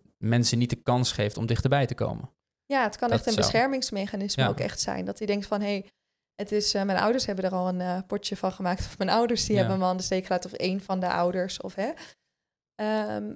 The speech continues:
Speaker 2: en dat dan vervolgens dat je denkt zo van, "Hé, als ik die al niet kan vertrouwen of als die al niet bij me willen blijven, eh, waarom zou ik een van jullie dan wel vertrouwen?"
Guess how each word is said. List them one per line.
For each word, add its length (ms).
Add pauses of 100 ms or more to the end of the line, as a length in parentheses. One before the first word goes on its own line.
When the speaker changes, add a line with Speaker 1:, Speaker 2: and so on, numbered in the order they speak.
Speaker 2:
en 220
dat 160
dan 200
vervolgens 500
dat 140
je 100
denkt 200
zo 80
van, 220
"Hé, 280 (280)
als 200
ik 120
die 160
al 160
niet 160
kan 220
vertrouwen 640
of 140
als 200
die 220
al 120
niet 220
bij 220
me 300 (300)
willen 240
blijven, 600 (380)
eh, 320 (100)
waarom 340
zou 200
ik 100
een 180
van 180
jullie 180
dan 160
wel 160
vertrouwen?" 720